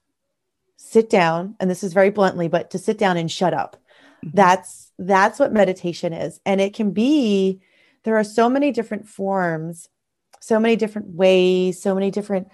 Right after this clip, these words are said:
Speaker 1: visualizations, non-visualizations, guided, not guided, just, but it, essentially you can sit and be still for a minute and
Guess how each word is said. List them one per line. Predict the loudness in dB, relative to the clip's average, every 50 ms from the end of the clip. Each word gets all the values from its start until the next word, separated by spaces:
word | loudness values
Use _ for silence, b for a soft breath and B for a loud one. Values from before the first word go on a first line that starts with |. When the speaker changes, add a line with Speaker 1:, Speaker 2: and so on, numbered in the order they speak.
| b b b b b _
Speaker 1:
visualizations, | 2 2 2 2 2 2 2 2 2 2 2 2 0 0 -4 -8 -8 -8 -8 -6
non-visualizations, | -4 -2 0 0 0 0 -2 -2 -2 -2 -4 -4 -2 -2 -2 -2 -4 -6 -10 -12 -14 -14 _
guided, | 4 4 6 6 6 6 6 4 4 4 2
not | 0 -2 0 0 0 0 -2 -2
guided, | -2 0 0 0 -2 -2 -2 -4 -4 -4 -4
just, | -6 -6 -8 -8 b b b b b b b b b b _
but | _ -2 -2
it, | -2 -2 -2
essentially | -4 -2 -2 -2 -4 -4 -6 -2 -2 0
you | 0 0 -4 -6
can | -4 -6 -8 -8
sit | -8 -8 -4 -2 -2 -2 -4 -6
and | -6 -6 -4
be | -4 -6 -6
still | -8 -4 0 4 4 4 4 2
for | 0 -2 0 0 0
a | 0
minute | 0 -2 -4 -2 -2 -2 -4 -4 -8 _ _ _ _ _ _ _ _ _ _ _ _
and | -2 0 2 2 2 0 0 -2 -4 -6 -8 -12